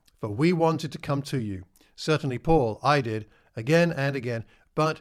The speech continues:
Satan blocked our way. For what is our hope, our joy, or the crown in which we will glory in the presence of our Lord Jesus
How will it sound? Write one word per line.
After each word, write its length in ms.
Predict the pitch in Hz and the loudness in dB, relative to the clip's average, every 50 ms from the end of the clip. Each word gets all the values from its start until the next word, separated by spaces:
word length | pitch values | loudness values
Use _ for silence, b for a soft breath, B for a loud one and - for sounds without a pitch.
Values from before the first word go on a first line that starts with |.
| _ _ _ | _ _ _
Satan 600 | - - - - - 151 151 139 - 170 156 147 | -8 -6 -4 -2 -2 -2 -2 -2 -4 -4 -6 -6
blocked 520 | 139 - - 117 117 127 123 - - - _ _ - | -6 -6 -6 -4 -4 -4 -6 -8 -16 -20 _ _ -8
our 360 | - 113 113 107 107 107 107 - - | -6 -4 -4 -2 -4 -4 -8 -10 -12
way. 360 | 104 101 95 92 98 95 - _ _ _ _ _ _ _ _ _ _ _ _ _ _ _ _ _ _ _ _ _ - - _ | -10 -10 -8 -10 -10 -12 -16 _ _ _ _ _ _ _ _ _ _ _ _ _ _ _ _ _ _ _ _ _ -20 -20 _
For 600 | - - - - - 180 156 156 151 147 143 143 b b b b b b b _ | -20 -20 -16 -4 0 4 4 6 6 4 2 -2 b b b b b b b _
what 380 | - 135 139 165 196 214 208 208 | -6 0 2 4 4 4 4 2
is 320 | 175 165 165 170 170 170 - | 2 2 2 2 0 -2 -4
our 220 | - - 123 123 113 | -2 -2 0 0 0
hope, 340 | - 151 160 180 185 170 - - - _ _ _ _ _ - | 0 2 2 2 0 -2 -6 -12 -12 _ _ _ _ _ -10
our 200 | 120 107 104 107 | -8 -6 -6 -8
joy, 560 | 101 - 135 151 160 165 165 170 170 170 165 - _ _ _ _ _ _ _ _ _ _ _ _ _ _ _ _ | -6 -2 0 2 2 2 2 0 -2 -4 -6 -10 _ _ _ _ _ _ _ _ _ _ _ _ _ _ _ _
or 120 | - 160 156 | 2 4 4
the 100 | 135 139 | 4 2
crown 580 | 139 - - - 170 170 180 190 190 190 185 | -2 -6 -4 0 2 4 6 6 6 4 2
in 100 | 185 165 | 2 0
which 200 | 160 170 165 - | 0 0 -2 0
we 120 | - 165 156 | 0 0 2
will 160 | 147 143 135 | 2 2 0
glory 760 | 127 113 135 131 135 147 147 139 123 101 90 90 92 98 113 _ _ _ _ _ _ _ _ _ _ _ _ | 0 0 0 2 2 4 2 2 2 -2 -4 -8 -10 -12 -14 _ _ _ _ _ _ _ _ _ _ _ _
in 160 | - 151 147 | 0 2 2
the 80 | 143 143 | 2 0
presence 420 | 143 - 165 165 156 170 160 - | 0 2 2 2 4 2 0 -2
of 80 | 156 139 | -2 -2
our 140 | 143 139 135 | 0 0 0
Lord 400 | 131 131 143 143 139 135 113 - | 0 0 0 0 0 0 -2 -4
Jesus 420 | - 143 139 113 123 117 - - | -4 -2 -2 -2 -4 -6 -8 -8